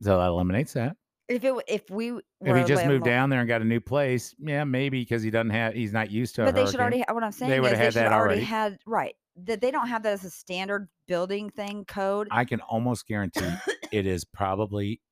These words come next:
Speaker 1: one of the stupidest things that he's trying to
Speaker 2: Like his
Speaker 1: protect.
Speaker 2: playhouse or his treehouse or
Speaker 1: Right,
Speaker 2: some shit.
Speaker 1: right, his, uh, Pokemon collection.
Speaker 2: "This is my man cave, and I feel like it's gonna be, like, destroyed."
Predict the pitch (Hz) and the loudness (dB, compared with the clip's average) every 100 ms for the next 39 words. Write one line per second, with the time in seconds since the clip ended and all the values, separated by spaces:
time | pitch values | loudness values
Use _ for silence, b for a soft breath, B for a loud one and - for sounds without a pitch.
0 | - 87 85 76 80 - - - 104 127 | -8 -6 -6 -8 -12 -12 -10 -6 -4 -2
1 | 135 - - _ _ _ _ _ _ _ | -4 -6 -12 _ _ _ _ _ _ _
2 | _ _ _ _ _ - 107 98 95 80 | _ _ _ _ _ -8 -4 -2 -2 -4
3 | 85 80 - 87 85 80 - 196 185 - | -8 -8 -8 -6 -6 -8 -8 -4 -4 -6
4 | 165 160 151 139 131 139 - - 147 113 | -4 -2 -2 -4 -6 -10 -10 -12 -4 0
5 | 107 98 90 107 127 - 135 113 107 98 | 2 2 -2 -4 -10 -12 -8 0 0 2
6 | 101 92 95 131 156 - 117 - 95 87 | -2 -2 -4 -4 -2 -2 -2 -2 -4 -4
7 | 85 85 76 - 226 247 240 220 170 156 | -6 -8 -8 -6 -4 -2 0 0 0 -2
8 | 190 208 233 226 226 220 - 180 165 170 | -2 -4 -4 -2 0 -2 -2 -4 -2 0
9 | 170 175 - 170 160 156 156 151 143 - | -2 -2 -8 -8 -6 -4 -4 -2 -4 -6
10 | 139 - - - 123 123 123 123 117 | -12 -12 -14 -6 -4 -2 -4 -6 -8